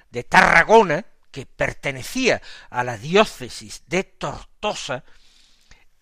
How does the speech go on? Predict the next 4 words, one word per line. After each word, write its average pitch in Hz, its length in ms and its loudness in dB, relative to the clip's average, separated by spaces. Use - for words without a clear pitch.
en 165 680 -4
el 123 500 -10
llamado 165 540 2
Vinebre. 156 1000 -6